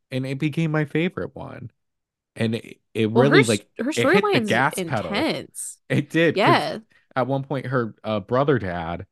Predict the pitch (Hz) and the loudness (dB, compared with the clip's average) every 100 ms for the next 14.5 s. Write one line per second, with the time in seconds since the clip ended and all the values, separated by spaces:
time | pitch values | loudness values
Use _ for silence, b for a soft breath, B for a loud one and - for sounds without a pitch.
0 | _ _ _ _ 110 110 117 107 98 87 | _ _ _ _ -6 -4 0 0 0 -4
1 | _ _ - - _ _ _ _ _ _ | _ _ -20 -20 _ _ _ _ _ _
2 | 135 143 165 127 107 104 120 113 98 - | -4 -2 -4 -4 -4 -4 -4 -4 -4 -10
3 | _ - - 139 120 - - 196 214 190 | _ -8 -6 -4 -6 -8 -6 -2 2 2
4 | 190 202 - - - 104 117 143 B B | 0 -2 -4 -4 -4 -2 -2 -4 B B
5 | B B B 262 294 381 339 120 151 175 | B B B -2 4 6 4 4 4 4
6 | 120 104 117 113 120 139 107 107 151 131 | 2 2 -2 -2 0 0 0 2 2 2
7 | 120 98 87 110 104 107 113 139 139 101 | 0 -2 -4 -6 -4 -4 -2 -4 -4 -6
8 | 90 90 87 92 101 B B - 101 104 | -4 -6 -6 -6 -8 B B -4 -2 -2
9 | 117 92 113 139 120 117 - 90 90 - | -2 0 0 2 4 2 0 -4 -6 -18
10 | _ b b b b _ _ _ _ - | _ b b b b _ _ _ _ -12
11 | 202 240 196 - 117 104 - 135 139 135 | -4 -4 -4 -2 2 2 2 0 2 0
12 | 131 139 127 131 123 117 202 143 117 98 | 0 0 0 -2 -2 -4 -4 -4 -4 -4
13 | 98 110 101 - 90 98 139 160 156 180 | -6 -6 -6 -4 -4 -2 -2 -2 -2 -2
14 | 196 214 220 - | -2 -2 -4 -10